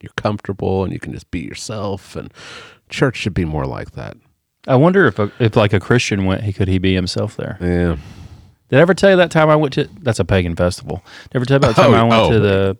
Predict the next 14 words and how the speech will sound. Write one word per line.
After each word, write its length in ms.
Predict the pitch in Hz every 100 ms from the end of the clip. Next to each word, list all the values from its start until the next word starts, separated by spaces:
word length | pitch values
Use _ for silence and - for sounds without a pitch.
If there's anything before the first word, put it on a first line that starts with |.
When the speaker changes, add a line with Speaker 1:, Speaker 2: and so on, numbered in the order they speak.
| _
Speaker 1:
super 340 | - 143 - 90
pagan. 380 | 98 69 73 - -
Speaker 2:
the 80 | 110
Pagan 280 | 113 107 101
Pride 220 | 104 110
Festival? 460 | 117 - 120 110 - _
Did 160 | 113 120
I 20 |
ever 80 | 127
tell 100 | 127
you 60 | 127
about 80 |
Speaker 1:
Yes. 100 | 127 139
Speaker 2:
that? 220 | 135